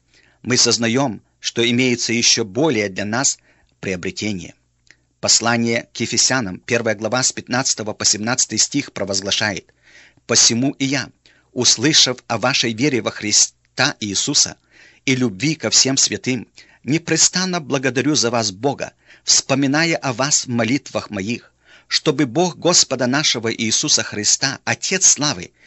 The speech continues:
дал вам духа премудрости и откровения к познанию Его». Молитва продолжается, но бремя ее уже выражено.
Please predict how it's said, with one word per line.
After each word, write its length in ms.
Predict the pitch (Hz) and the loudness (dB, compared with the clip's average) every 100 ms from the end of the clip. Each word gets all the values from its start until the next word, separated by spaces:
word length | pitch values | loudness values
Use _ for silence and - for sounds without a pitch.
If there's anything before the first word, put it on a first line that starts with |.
| - _ - | -20 _ -10
дал 340 | 98 123 143 | 0 2 2
вам 320 | 117 123 101 | 0 -2 -2
духа 280 | 117 147 147 | -2 -2 -6
премудрости 800 | - 120 120 156 107 104 - 95 | -6 -2 0 -2 0 2 2 0
и 240 | - 117 | -6 -4
откровения 840 | 113 117 - 117 101 156 110 104 101 _ _ _ | -2 -4 -4 -4 0 0 0 -4 -8 _ _ _
к 80 | |
познанию 640 | _ 110 - 101 98 92 90 | _ 0 0 -2 -4 -4 -8
Его». 380 | 95 92 92 - _ _ _ _ _ _ _ _ _ | -10 -8 -8 -8 _ _ _ _ _ _ _ _ _
Молитва 540 | 104 131 175 - 135 - | -2 -2 -2 -4 -6 -6
продолжается, 840 | 113 104 101 143 107 82 - - _ _ _ _ - | -4 -2 -2 0 -2 0 -2 -2 _ _ _ _ -2
но 160 | 131 | 0
бремя 440 | 107 92 131 156 98 | 0 2 2 2 -2
ее 400 | - 101 101 110 | -4 -4 -2 -2
уже 280 | - 104 101 | -4 -4 -2
выражено. 520 | 127 101 95 82 | -2 -2 -6 -10